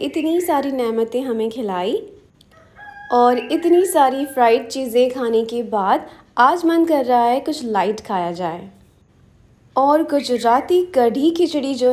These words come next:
है ये किसे नहीं पसंद। मुझे हमेशा से ही गुजराती क्विजीन में ये जो कढ़ी होती है बहुत पसंद होती है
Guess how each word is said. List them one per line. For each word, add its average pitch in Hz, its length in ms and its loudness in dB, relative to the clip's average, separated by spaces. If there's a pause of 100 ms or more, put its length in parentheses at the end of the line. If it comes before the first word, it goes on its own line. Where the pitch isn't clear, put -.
है 214 240 -2 (420)
ये 330 100 0
किसे 311 320 0
नहीं 202 260 -2
पसंद। 170 440 -10 (960)
मुझे 277 420 0
हमेशा 294 720 0
से 285 240 -4
ही 269 320 -4
गुजराती 220 680 -2
क्विजीन 233 500 0
में 226 340 0 (280)
ये 233 140 -4
जो 254 140 -2 (160)
कढ़ी 247 300 0
होती 233 440 -2
है 220 260 -2
बहुत 220 640 -2
पसंद 247 300 -2
होती 220 360 -4
है 233 200 -4